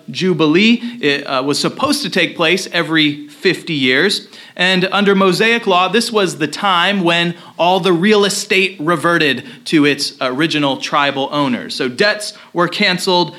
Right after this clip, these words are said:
slaves were released, and the land reverted to its original owners. This is what,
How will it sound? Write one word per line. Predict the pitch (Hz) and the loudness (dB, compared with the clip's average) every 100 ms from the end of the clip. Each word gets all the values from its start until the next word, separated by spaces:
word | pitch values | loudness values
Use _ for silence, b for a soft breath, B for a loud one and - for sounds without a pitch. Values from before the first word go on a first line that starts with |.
| - | -12
slaves | - 190 180 175 156 | -4 0 4 4 2
were | - 175 165 | 0 0 2
released, | 156 160 151 - B B | 2 2 0 -2 B B
and | 147 | -2
the | 147 | 0
land | 151 170 165 156 | 2 2 2 0
reverted | 151 147 143 139 | 0 2 0 0
to | 147 143 | 0 0
its | 139 151 | 0 -2
original | 135 135 127 123 120 127 | -2 -2 0 -2 -2 -4
owners. | 127 101 - | -4 -4 -8
This | 135 | -12
is | 151 143 | -10 -4
what, | 143 135 | -2 -2